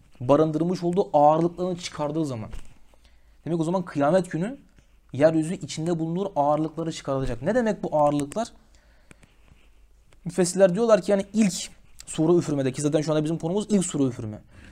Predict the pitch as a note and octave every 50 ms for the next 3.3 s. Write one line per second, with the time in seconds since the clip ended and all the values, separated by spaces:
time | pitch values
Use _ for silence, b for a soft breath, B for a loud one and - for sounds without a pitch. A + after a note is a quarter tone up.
0 | b b b b b b b - _ _ _ _ _ - - - C3+ F#3 A3+ A#3+
1 | A3 G#3 G3+ B3 - - F#3+ F3 - A3+ A3+ A3+ G#3+ G#3+ - - B3 C4+ D4+ D#4+
2 | D#4 - _ - _ _ _ _ _ _ - - - - E3 E3+ D#3 F#3+ G#3 G3+
3 | F#3+ F#3 F#3+ F3+ E3+ C#3+